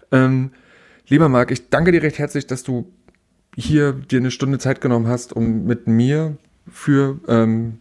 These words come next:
die ja doch ganz zahlreichen Hörerinnen und Hörern darüber zu sprechen, was so dein Take on Design Education ist. Und ich fand das sehr interessant. Und eine kleine, sich einschleichende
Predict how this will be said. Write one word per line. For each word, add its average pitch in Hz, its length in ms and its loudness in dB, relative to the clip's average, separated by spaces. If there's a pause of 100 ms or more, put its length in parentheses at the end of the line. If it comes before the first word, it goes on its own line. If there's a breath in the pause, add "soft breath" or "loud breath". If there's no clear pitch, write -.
die 117 380 0
ja 113 120 -2
doch 120 180 -6
ganz 113 220 -2
zahlreichen 113 600 0
Hörerinnen 110 360 0
und 104 140 0
Hörern 113 340 -2 (420 loud breath)
darüber 120 360 2
zu 117 100 -10
sprechen, 113 520 -6 (460)
was 120 140 -2
so - 80 -4
dein 110 400 0
Take 107 400 -2 (240)
on 104 200 -2
Design 98 280 -2
Education 92 640 -6
ist. - 180 -10
Und 104 140 -6
ich 104 40 -16
fand 110 200 -8
das 101 100 -10
sehr 104 320 -2 (460 loud breath)
interessant. 120 640 0
Und 120 420 -2 (160)
eine 127 640 0 (140)
kleine, 120 500 0
sich 117 220 -4
einschleichende 113 960 -2